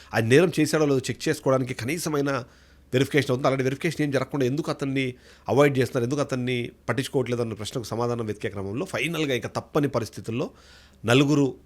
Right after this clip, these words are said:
పోలీస్ ఆఫీసర్లతో, సీనియర్ పోలీస్ ఆఫీసర్లతో ఒక సిట్ దర్యాప్తు వేసి నిన్న మొదటిసారి, నిన్న వీళ్ళు వెళ్ళి ఎక్కడెక్కడ అతను పూడ్చిపెట్టానని చెబుతూ ఉన్నాడో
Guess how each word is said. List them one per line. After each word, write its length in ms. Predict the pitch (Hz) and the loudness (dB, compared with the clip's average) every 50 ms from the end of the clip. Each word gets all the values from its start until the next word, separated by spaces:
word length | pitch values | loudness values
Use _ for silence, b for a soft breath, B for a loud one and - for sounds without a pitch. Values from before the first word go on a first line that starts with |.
| _ _ - - | _ _ 0 6
పోలీస్ 260 | 143 147 151 139 - | 6 6 8 6 4
ఆఫీసర్లతో, 460 | 123 - - - - - 95 87 95 | 0 0 0 -6 -4 -4 -6 -4 -6
సీనియర్ 340 | 90 - - 131 123 127 110 - | -6 -2 -2 0 0 0 0 0
పోలీస్ 220 | 117 110 113 - 107 | -2 -2 0 -2 -4
ఆఫీసర్లతో 420 | 92 - 95 101 101 98 90 104 | -6 -6 -6 -6 -6 -4 -4 -6
ఒక 80 | 92 92 | -6 -6
సిట్ 380 | - - - - - 143 120 104 B B B B B B - | -6 -6 -8 -2 0 0 0 0 B B B B B B 0
దర్యాప్తు 380 | 110 113 123 127 123 123 - 117 | 2 6 8 8 6 6 2 -4
వేసి 260 | 104 107 104 - 175 | -4 -4 -4 -4 -4
నిన్న 480 | 135 113 113 120 131 127 123 120 117 - - _ _ _ _ _ b b b b b b b b _ - _ - | -2 0 0 2 2 4 4 4 2 2 -4 _ _ _ _ _ b b b b b b b b _ -20 _ -8
మొదటిసారి, 840 | 104 107 120 120 139 151 156 147 - 147 127 123 139 208 226 - - _ _ _ - _ b b b b b b b b - - - - - - - - _ _ _ - _ _ _ _ _ _ - _ - | 0 2 4 6 6 6 4 4 2 2 2 2 0 -2 -4 -8 -12 _ _ _ -20 _ b b b b b b b b -20 -20 -20 -20 -20 -20 -20 -20 _ _ _ -20 _ _ _ _ _ _ -20 _ -6
నిన్న 280 | 101 104 123 170 196 208 | -2 0 2 4 4 6
వీళ్ళు 300 | 185 156 151 143 135 127 | 6 6 6 6 6 4
వెళ్ళి 400 | 113 117 120 131 165 294 302 - - _ _ _ - | 4 2 2 2 0 -2 -4 -8 -16 _ _ _ -4
ఎక్కడెక్కడ 440 | 113 - - 170 165 160 - - 139 | -2 2 2 4 4 4 4 4 0
అతను 220 | 127 - 131 117 | 0 0 -2 -4
పూడ్చిపెట్టానని 760 | 107 - - 143 143 - - - 151 113 104 131 117 113 110 98 | -4 0 0 0 0 0 0 -2 -2 0 0 0 0 0 -4 -4
చెబుతూ 320 | - 104 101 117 - 131 | -4 -4 -4 -2 -2 -2
ఉన్నాడో 420 | 120 110 101 98 98 107 160 240 | -2 0 -2 -4 -4 -6 -6 -8